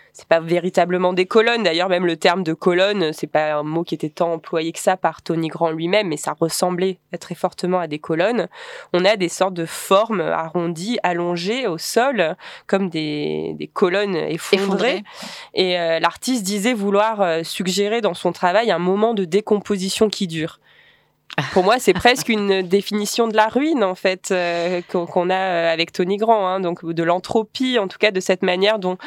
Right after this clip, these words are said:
Speaker 1: dont forcément le, le, le vivant et puis tous les objets qui sont, qui sont associés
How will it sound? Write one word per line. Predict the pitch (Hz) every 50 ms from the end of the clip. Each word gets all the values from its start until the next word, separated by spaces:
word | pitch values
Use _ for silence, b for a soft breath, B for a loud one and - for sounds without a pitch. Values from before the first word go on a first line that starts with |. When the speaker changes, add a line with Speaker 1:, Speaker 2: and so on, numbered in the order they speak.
| B B B B B _
Speaker 1:
dont | - 190 190 185
forcément | - 226 202 - - 240 226 214 226 247
le, | 233 190 175 165 165 165
le, | 170 170 165 165
le | 165 170 175
vivant | 180 175 170 180 190 190 180 185 220 254 277
et | 247 202
puis | - - - -
tous | - - 196
les | 180 165 175 170 160 170
objets | 175 165 170 190 196 208 208
qui | - - -
sont, | - - 180 170 165 160 165 170 165
qui | - -
sont | - - 180
associés | 165 160 - - 175 170 - - - 240 269